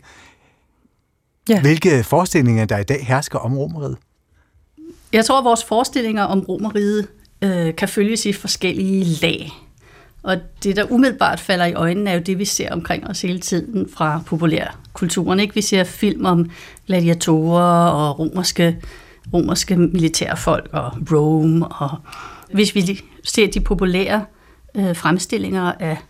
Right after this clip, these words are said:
Speaker 3: af romersk militær, så er det jo som en krigsmaskine. Stærke mænd i rustninger, som kæmper for Roms ære, ikke? Og de gyldne ørne. Mænd og er, er mænd og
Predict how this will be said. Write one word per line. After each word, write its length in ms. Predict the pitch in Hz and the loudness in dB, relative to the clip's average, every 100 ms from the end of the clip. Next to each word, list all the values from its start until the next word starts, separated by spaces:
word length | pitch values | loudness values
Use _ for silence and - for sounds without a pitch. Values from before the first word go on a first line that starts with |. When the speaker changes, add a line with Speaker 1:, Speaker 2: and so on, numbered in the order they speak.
| _ _ | _ _
Speaker 3:
af 140 | - 170 | -6 -4
romersk 320 | 175 196 - | -4 -4 -4
militær, 460 | 190 170 - 185 165 | -4 -4 -4 -6 -4
så 140 | - | -2
er 120 | 208 190 | 2 2
det 100 | 214 | 2
jo 60 | |
som 180 | 208 190 | 0 0
en 140 | 185 180 _ | -2 -4 _
krigsmaskine. 1160 | - - 196 - - 190 175 - 190 165 185 208 - - - - - - - - - | -8 -2 0 0 0 0 0 -2 0 4 4 2 -2 -20 -20 -20 -20 -20 -20 -20 -8
Stærke 480 | - 175 175 220 233 | -2 2 2 2 2
mænd 280 | 196 220 302 | 2 2 -2
i 360 | - 208 202 185 - - - - - | -2 0 0 0 -4 -18 -20 -8 0
rustninger, 580 | 226 - 240 220 220 220 - _ _ | 0 2 2 4 4 2 -4 _ _
som 400 | - 202 185 185 175 - - | -4 0 2 0 -4 -16 -12
kæmper 340 | - 190 214 220 | 0 2 4 2
for 300 | - 190 180 | 2 2 2
Roms 460 | - - 185 - - | -2 -6 -4 -4 -2
ære, 340 | 165 170 202 190 | 0 2 0 -2
ikke? 240 | 202 208 208 | -6 -6 -4
Og 160 | 175 170 | -4 -4
de 60 | 175 | -6
gyldne 400 | 190 - 196 - | -4 -2 -2 0
ørne. 340 | 156 147 170 180 - - - - - - | 0 2 0 0 -10 -20 -20 -20 -20 -6
Mænd 400 | 214 180 208 - | 0 2 2 0
og 180 | 135 190 | 0 2
er, 160 | 175 165 | 4 2
er 120 | 165 | 2
mænd 320 | 160 160 185 214 - - | 4 6 4 4 -2 -8
og 220 | 180 160 | -6 -6